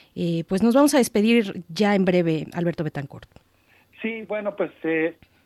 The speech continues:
Speaker 2: quisiera solamente insistir en que es muy importante que nosotros defendamos la vigencia de la normatividad internacional, la Carta de las Naciones Unidas, los derechos que allí están consagrados. Eh,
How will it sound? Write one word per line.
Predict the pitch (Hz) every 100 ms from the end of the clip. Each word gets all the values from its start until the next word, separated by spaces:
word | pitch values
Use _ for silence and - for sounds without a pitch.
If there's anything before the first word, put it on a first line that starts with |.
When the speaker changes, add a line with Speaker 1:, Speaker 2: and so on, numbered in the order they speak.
| _ -
Speaker 2:
quisiera | 160 196 180
solamente | 185 165 170 160
insistir | 156 165 139 202 202
en | 160
que | 160
es |
muy | 170
importante | 156 151 139 160 151 151
que | 147
nosotros | 135 147 147 147
defendamos | 147 147 135 160 170 165 - _ _ _ _ _ _
la | - 147
vigencia | 143 135 - 170 180 165
de | 151
la | 143
normatividad | 135 131 139 143 139 156 170
internacional, | 165 151 139 135 135 139 151 170 175 _ _ _ _ _ -
la | 135 -
Carta | 156 156 160 143 135 123 _ _ _ _ -
de | 139
las | 139
Naciones | 139 175 160 156
Unidas, | 139 170 165 170 - _ _ _ _ -
los | 143 139
derechos | 156 175 190 185
que | -
allí | 147 160
están | - 156
consagrados. | 151 147 147 147 170 175 180 - _ _ _ _ _ _
Eh, | 156 151